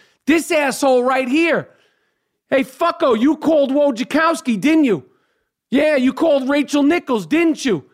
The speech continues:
Yeah, you. Yeah, here's the emails, here's the text. You're fired, asshole. Make an example of these cocksuckers.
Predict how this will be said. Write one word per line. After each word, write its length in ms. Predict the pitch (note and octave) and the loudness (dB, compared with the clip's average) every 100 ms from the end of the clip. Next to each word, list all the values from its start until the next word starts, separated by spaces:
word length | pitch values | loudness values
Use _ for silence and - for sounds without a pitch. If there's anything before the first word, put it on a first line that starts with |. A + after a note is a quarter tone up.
| _ - | _ -2
Yeah, 400 | D#4 D#4 G#3 C3 _ _ | 0 0 -2 -6 _ _
you. 460 | A3 F4+ C#4+ D3 - - | -2 0 0 -2 -8 -4
Yeah, 160 | D4 D4 | 0 2
here's 320 | C#4 F4+ C4 | 2 0 0
the 80 | D#4 | 0
emails, 520 | D#4 D#4 C#4+ C#4 G#3 | 2 2 2 0 0
here's 240 | D#4+ D#4 | -2 -2
the 100 | B3 | -4
text. 420 | - D#4+ C4 - - - | -6 -4 -4 -8 -20 -6
You're 140 | D4 | -4
fired, 500 | - - E4 D4+ B3+ | -4 -2 -2 0 0
asshole. 320 | A3 G#3+ G#3+ A#3 | 0 -2 -2 -2
Make 260 | D4 D4+ | -2 -2
an 60 | C4+ | -6
example 560 | G#3 E3+ D4+ D#4 A#3+ | -6 -4 -2 -2 -6
of 60 | A3 | -8
these 140 | F#3 | -10
cocksuckers. 720 | - G#3+ F#3 - G#3 F3+ E3+ | -6 -4 -4 -6 -8 -6 -8